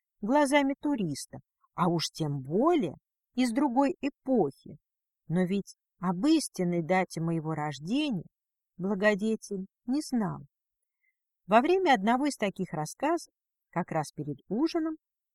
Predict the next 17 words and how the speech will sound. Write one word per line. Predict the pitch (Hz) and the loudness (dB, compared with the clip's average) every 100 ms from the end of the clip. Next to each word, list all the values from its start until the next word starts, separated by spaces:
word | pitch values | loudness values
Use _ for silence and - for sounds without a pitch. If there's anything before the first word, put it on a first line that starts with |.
| _ | _
в | 156 151 | -6 2
ворота | 180 277 359 226 | 2 2 0 0
нашей | 202 220 - 175 | 0 -2 -4 -6
ограды | - 156 147 180 269 302 302 | -4 -6 -2 2 2 0 -4
гулко | 175 196 285 277 | -4 -4 -4 -8
постучали | - 196 - 151 170 190 240 262 | -8 -8 -8 -8 -4 -2 -2 -4
чьи-то | - 147 214 262 | -8 -8 -6 -6
сильные | - - 156 160 190 | -8 -6 -6 -4 -4
руки. | 214 151 131 _ - _ _ _ _ _ _ _ _ | -6 -8 -12 _ -20 _ _ _ _ _ _ _ _
Клоди | - 240 381 262 | -2 4 4 4
немедленно | 226 214 208 190 180 170 | 2 2 2 2 0 -2
втянул | 165 - 160 151 139 | -4 -6 -6 -6 -4
голову | 151 147 127 135 | -4 -4 -6 -10
в | - | -10
плечи | 143 160 285 - 370 - _ _ _ | -4 0 0 0 -6 -8 _ _ _
и | 156 | -12
перепуганно | - 143 143 - 185 240 277 | -8 -8 -6 -4 -2 -2 -4